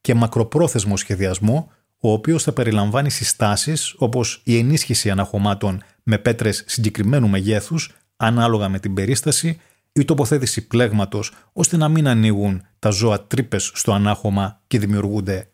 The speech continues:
σαθρά θεμέλια, η δημιουργία δρόμου πάνω από το ανάχωμα για να γίνεται τακτικός έλεγχος και ενδεχομένως η κατασκευή σημαντικών έργων κτλ.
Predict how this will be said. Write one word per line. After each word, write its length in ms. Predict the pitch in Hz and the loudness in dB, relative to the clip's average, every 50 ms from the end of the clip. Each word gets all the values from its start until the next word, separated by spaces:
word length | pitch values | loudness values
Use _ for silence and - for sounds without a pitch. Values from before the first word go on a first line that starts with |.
| _ _ | _ _
σαθρά 400 | - - - 104 - - 107 101 | -4 -2 -2 0 0 0 0 0
θεμέλια, 640 | 95 - - 98 117 147 160 160 151 147 151 151 - - _ _ _ _ _ _ - - | 0 0 0 0 2 2 2 2 2 0 0 -2 -4 -10 _ _ _ _ _ _ -2 0
η 40 | |
δημιουργία 580 | 120 110 127 131 135 131 120 117 120 143 143 131 | 2 2 4 4 4 2 2 2 2 2 0 0
δρόμου 520 | 107 101 123 135 160 160 131 113 104 95 | 0 0 0 2 2 2 2 0 -2 -2
πάνω 220 | - 117 107 101 101 | -2 -2 -2 -2 -2
από 100 | 95 - | -4 -2
το 100 | - 101 | -2 -2
ανάχωμα 640 | 95 98 104 104 95 - 113 107 101 101 101 95 - - - _ _ | 0 2 0 0 0 0 -2 0 0 0 -2 -4 -6 -10 -20 _ _
για 180 | - 117 113 110 | -2 0 0 2
να 80 | 107 107 | 2 2
γίνεται 340 | 101 113 120 120 110 117 | 2 2 2 2 0 0
τακτικός 540 | 110 - - - - 113 - 135 120 - - | -2 -2 -4 -4 -6 -2 0 0 0 0 2
έλεγχος 640 | 117 113 113 107 104 101 98 - 110 101 98 - - | 2 2 2 2 0 -2 -2 -2 -2 -2 -4 -4 -2
και 100 | - 110 | -2 0
ενδεχομένως 680 | 104 104 104 - - 110 104 110 113 107 104 - - - | 0 0 -2 -2 -2 -2 0 0 2 0 0 -2 -4 -6
η 40 | - | -4
κατασκευή 680 | 107 104 101 107 - - 101 95 92 110 123 113 107 - _ _ _ _ | -2 -2 -2 -2 -4 -4 -4 -2 0 0 0 -2 -2 -6 _ _ _ _
σημαντικών 680 | - - - 110 107 101 95 101 - - 120 107 101 101 - | -6 -2 0 0 0 0 0 -2 0 0 0 0 0 -2 0
έργων 500 | 127 139 160 156 151 160 165 160 156 139 | 0 2 2 2 2 2 0 0 -2 -4
κτλ. 260 | - 139 - 131 | -6 -4 -2 -2